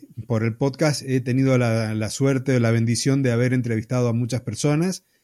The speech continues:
y entre ellos, hace muy poquito, a una doctora en arquitectura paisajística de tu país, de allí de México, que se dedica al paisajismo y que tiene un doctorado justo en jardines para personas con Alzheimer y con otras psicopatías.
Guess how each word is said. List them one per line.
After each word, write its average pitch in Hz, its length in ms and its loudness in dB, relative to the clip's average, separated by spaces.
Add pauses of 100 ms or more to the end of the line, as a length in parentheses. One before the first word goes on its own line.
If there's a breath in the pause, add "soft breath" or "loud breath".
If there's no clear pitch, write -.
(360)
y 131 120 2
entre 165 360 2
ellos, 185 380 0
hace 131 220 -4
muy 156 160 2
poquito, 160 680 -4
a 117 140 0
una 143 280 2
doctora 143 420 0
en 139 100 0
arquitectura 120 720 -2
paisajística 170 840 -4 (100)
de 104 180 -6
tu 98 140 -8
país, 165 440 2
de 104 140 -8
allí 104 180 -2
de 120 120 -2
México, 180 560 -4 (600)
que 208 140 0
se 196 140 2
dedica 196 520 2
al 123 180 0
paisajismo 190 880 -2
y 151 180 -4
que 170 140 0
tiene 196 200 0
un 190 100 2
doctorado 165 520 0
justo 180 540 -4
en 123 120 0
jardines 147 420 0
para 127 220 -4
personas 139 540 -4 (320)
con 131 200 4
Alzheimer 165 680 2
y 151 100 -4
con 147 160 2
otras 165 280 0
psicopatías. 107 680 -6